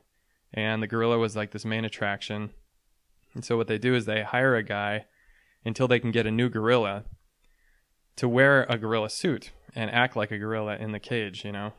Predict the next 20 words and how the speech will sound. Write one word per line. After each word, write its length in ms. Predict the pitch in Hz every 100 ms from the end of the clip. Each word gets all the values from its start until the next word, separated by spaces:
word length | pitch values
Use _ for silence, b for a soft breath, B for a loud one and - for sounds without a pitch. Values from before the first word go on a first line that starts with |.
| - -
And 180 | 113
so 160 | - 113
this 140 | 110
guy, 400 | - 107 104 107 - _ _ _ _ _ 147 135
you 60 |
know, 220 | 104 95 101 -
takes 200 | - 110
the 120 | -
job 340 | 107 98 101 110 _ _ _ b b b b b
and 440 | 127 120 117 113 110 B B B - _ _ _ -
doing 200 | 135 131
all 100 | 131
the 60 | 127
monkey 260 | 123 127
motions, 480 | 120 117 113 123 117
swinging 240 | - 123
on 80 | 123
the 60 | 117
trees, 420 | - 117 117 110
and 180 | 110